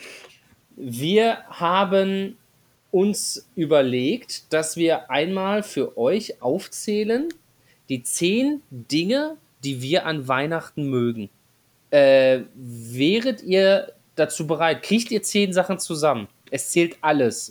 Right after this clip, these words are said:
Ihr könnt auch, äh, äh, ähm, Klöße als eins nehmen, Rotkohle als zwei nehmen und,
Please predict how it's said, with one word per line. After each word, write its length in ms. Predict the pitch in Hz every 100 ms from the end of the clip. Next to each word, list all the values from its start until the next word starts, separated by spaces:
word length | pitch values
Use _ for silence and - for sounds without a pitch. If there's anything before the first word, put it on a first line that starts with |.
| -
Ihr 100 | 131
könnt 200 | 175 160
auch, 280 | 165 160 - _ _ _
äh, 280 | 143 143 143
äh, 680 | 131 143 139 139 - 135 135
ähm, 280 | 135 135 120 - _ - - - _ _ _ _
Klöße 800 | - 165 180 196 185 185 185 180 -
als 220 | 160 156
eins 340 | 156 175 -
nehmen, 220 | 165 165
Rotkohle 460 | 151 151 180 180 160
als 300 | 147 147 -
zwei 280 | - 147 160
nehmen 280 | 160 160 147
und, 180 | 139